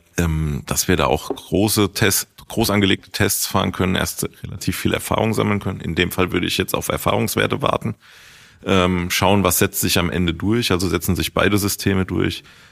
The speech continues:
setzt sich, ähm, setzt sich nur eins davon durch, dann wird man sich natürlich darauf, äh, verstärkt konzentrieren und dann natürlich auch über die, ähm, über die Gremien, ähm, in, in denen ich noch mit tätig bin, in der Rewe halt versuchen anzustoßen,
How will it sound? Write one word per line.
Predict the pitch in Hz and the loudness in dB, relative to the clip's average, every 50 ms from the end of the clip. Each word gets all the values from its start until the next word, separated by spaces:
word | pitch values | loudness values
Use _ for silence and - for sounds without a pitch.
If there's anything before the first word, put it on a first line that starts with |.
| _ - | _ -2
setzt | - 92 87 - - - - - | -2 0 0 0 -4 -4 -4 -2
sich, | 98 87 82 - - - | -2 -2 -2 -2 -2 0
ähm, | 78 85 85 85 85 82 82 80 78 82 - _ _ _ _ _ _ _ _ _ _ _ _ _ _ - - | 2 2 2 4 2 2 0 0 -2 -6 -10 _ _ _ _ _ _ _ _ _ _ _ _ _ _ -20 -8
setzt | - - 90 - - | -2 -2 0 0 0
sich | 87 82 85 | -2 -2 -2
nur | 78 76 - | -2 -2 0
eins | 78 90 104 104 - | 0 2 2 2 2
davon | - - - - 104 95 95 | 0 0 2 2 0 0 2
durch, | 90 98 101 101 98 - | 2 2 2 2 2 0
dann | - 85 82 80 | 0 -2 -2 -2
wird | 85 - - | -4 -4 -4
man | 80 | -4
sich | 80 87 82 92 | -4 -4 -2 -4
natürlich | - - - 87 82 - | -2 0 0 0 0 0
darauf, | - 98 95 95 98 90 - - - - | 0 0 2 2 2 0 0 -4 -8 -6
äh, | - 87 87 | -6 -4 -4
verstärkt | - - 95 - - - - - - | -2 -2 -2 -2 0 -2 -2 -2 -2
konzentrieren | - - 95 87 - 90 90 - - 87 87 90 87 - - - - - - - - | 0 0 0 2 0 0 -2 -4 -6 -8 -8 -8 -8 -10 -12 -20 -20 -20 -18 -8 -4
und | - 98 90 | -2 0 2
dann | 101 95 | 2 2
natürlich | 92 85 - - 95 92 90 95 | 2 0 0 0 0 0 2 2
auch | 95 90 92 | 0 0 2
über | 87 82 90 | 2 2 2
die, | 85 - 82 82 82 82 | 2 2 0 0 0 0
ähm, | 80 - - 80 82 80 80 78 78 76 80 - - - _ _ _ _ _ _ - 95 - | 0 0 -2 -2 -2 -2 -2 -2 -2 -4 -6 -8 -14 -20 _ _ _ _ _ _ -14 -10 -8
über | 87 85 87 | -6 -6 -6
die | 87 87 | -6 -6
Gremien, | 82 - 87 92 98 104 104 98 95 92 - - - - - - - - - - - | -6 0 2 4 4 6 6 4 2 2 -2 -8 -18 -20 -20 -20 -20 -20 -20 -14 -10
ähm, | - - 92 90 90 87 | -8 -6 -4 -2 -2 0
in, | 85 92 92 87 - | 0 2 0 0 0
in | - 95 92 85 | -2 -2 0 2
denen | 90 90 90 92 | 2 2 2 2
ich | 85 - 95 | 0 0 -2
noch | 85 - - | -2 0 0
mit | 95 - - | 0 0 2
tätig | - 98 104 95 107 95 - - | 4 4 4 4 2 -2 -2 0
bin, | - 95 92 92 - - | 0 0 2 0 -2 -2
in | - - 87 | -2 -2 0
der | 85 85 | 0 2
Rewe | 90 95 95 95 87 82 | 2 2 2 2 2 2
halt | 85 90 87 - - | 2 2 0 -2 -4
versuchen | - - 85 80 92 90 85 95 78 | -2 -2 0 0 0 0 0 0 0
anzustoßen, | - 95 92 - 101 - - - 90 90 90 87 104 92 82 | 0 0 0 2 0 0 2 2 2 4 4 4 4 2 0